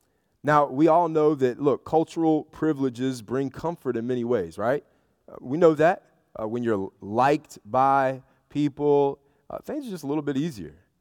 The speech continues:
You know, if your, your boss likes you, you might, you, you're probably more likely to get a,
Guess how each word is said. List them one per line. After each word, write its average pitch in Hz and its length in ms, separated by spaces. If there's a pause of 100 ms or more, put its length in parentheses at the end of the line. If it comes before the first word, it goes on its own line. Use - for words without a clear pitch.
(320)
You 110 60
know, 123 120
if 117 140
your, 98 240 (240)
your 92 80
boss 117 360
likes 131 360
you, 143 180 (240)
you 95 120
might, 117 300 (320)
you, 90 180
you're - 160
probably 113 200
more 120 140
likely 123 400
to 127 80
get 127 160
a, 143 200